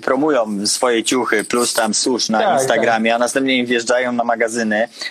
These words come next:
Speaker 1: e, no to, no to wiesz, no to by musieli
Speaker 2: Tak,
Speaker 1: być
Speaker 2: tak, tak,
Speaker 1: idiotami,
Speaker 2: tak.
Speaker 1: żeby mieć coś tam na tych magazynach.
Speaker 2: Ra-, ra-, ra-,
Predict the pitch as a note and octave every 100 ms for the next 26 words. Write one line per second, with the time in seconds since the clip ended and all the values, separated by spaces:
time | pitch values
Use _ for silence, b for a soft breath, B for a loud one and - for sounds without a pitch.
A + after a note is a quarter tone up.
0 | B B2+ B2+ C3+ C#3+ F3 G3+ G3 G3 A3
1 | C4+ E4+ B3 G#3 F#3+ F#3 F#3+ F3+ F#3+ F#3+
2 | F#3 F#3 F#3+ A3+ G3 G#3+ G#3+ A3+ F#3 D3
3 | D3 C#3+ C#3+ B2+ - B2 - B2 A#2 A2+
4 | A#2 A#2 A#2 F#3 - G3 G#3+ G#3+ G3+ G3